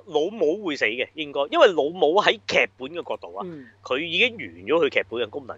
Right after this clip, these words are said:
Speaker 1: 㗎啦，因為佢係人類與，與，即係阿凡達星嘅第一個交配對象嘛。
Speaker 2: 係啊。
Speaker 1: 咁但係呢，個男主角呢，又喺劇本上有個好特別嘅 function。
Speaker 2: 點呢？
Speaker 1: 因為其實呢個世界得男主角一個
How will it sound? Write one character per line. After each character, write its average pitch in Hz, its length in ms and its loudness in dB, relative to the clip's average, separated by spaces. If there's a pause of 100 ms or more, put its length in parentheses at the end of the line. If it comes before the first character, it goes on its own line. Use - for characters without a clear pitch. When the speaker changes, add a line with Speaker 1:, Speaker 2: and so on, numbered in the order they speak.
Speaker 1:
㗎 90 60 -18
啦， - 100 -14
因 190 100 -6
為 170 120 4
佢 135 120 4
係 117 200 4 (280)
人 113 400 0
類 113 180 0
與， 113 540 -10 (220)
與， 120 480 -8
即 143 160 0
係 160 80 6
阿 127 120 10
凡 101 140 0
達 107 120 -4
星 156 180 0
嘅 139 80 -2
第 110 180 0
一 143 40 0
個 117 280 -2
交 131 140 4
配 110 140 -8
對 95 160 -10
象 90 200 -10
嘛。 92 120 -12
Speaker 2:
係 180 160 2
啊。 240 200 -2
Speaker 1:
咁 294 160 -2
但 185 160 6
係 180 140 4
呢， 226 140 0
個 220 80 -6
男 123 280 0
主 - 160 -10
角 - 260 -6
呢， 220 260 2
又 131 100 2 (100)
喺 160 120 0
劇 - 160 -10
本 220 160 -10
上 131 160 -10
有 139 80 -4
個 143 160 -6
好 233 120 -10
特 - 80 -2 (200)
別 135 160 -2
嘅 139 100 2
function。 151 480 0
Speaker 2:
點 180 120 -4
呢？ 214 180 4
Speaker 1:
因 349 80 4
為 240 160 4 (200)
其 107 320 -8
實 123 220 0 (300)
呢 247 160 -6
個 170 80 4
世 139 180 -2
界 113 240 2 (220)
得 294 180 4
男 139 220 0 (420)
主 104 140 -14 (100)
角 135 120 -4
一 131 200 -4
個 101 180 -8